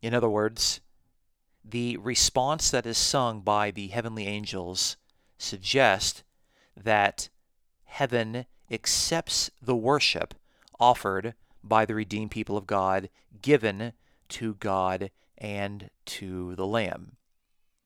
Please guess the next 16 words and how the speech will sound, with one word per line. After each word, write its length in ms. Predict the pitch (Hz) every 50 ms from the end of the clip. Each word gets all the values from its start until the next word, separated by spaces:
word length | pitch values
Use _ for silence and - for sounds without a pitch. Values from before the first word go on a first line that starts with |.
| _ _ -
A 120 | - 104
hymn 320 | 95 90 117 127 127 127 123
sung 320 | - - - 123 117 113 -
to 200 | - 127 123 120
God 320 | 117 123 123 123 127 117
and 220 | 117 131 139 139
Jesus 560 | 131 - 131 127 107 - 107 101 - - - - - - - - _ _ -
is 360 | 113 117 113 117 110 - - -
acceptable 880 | 104 92 - - - 95 92 - - 87 85 - 92 92 92 90 87 - _
worship. 560 | - 101 104 113 110 101 - - - - - - _ _ _ _ _ _ _ _ _ _ _ _ _ _ _ _ _ _ _ _ _ _ _ _ _ _ _ _
The 140 | - 98 107
angels 400 | 110 107 107 - 101 98 92 -
respond, 380 | 104 - - - 110 110 113
of 80 | 113 -
course, 280 | - 107 104 117 - -
by 320 | - 104 101 104 101